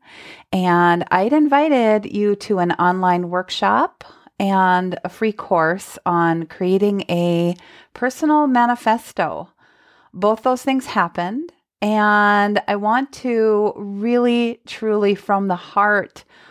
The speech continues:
offer my gratitude for everyone who signed up. I hope you loved it. And for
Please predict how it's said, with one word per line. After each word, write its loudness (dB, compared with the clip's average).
offer 0
my 2
gratitude 0
for -2
everyone -2
who -8
signed -4
up. -8
I 0
hope -8
you -10
loved -6
it. -10
And 2
for 2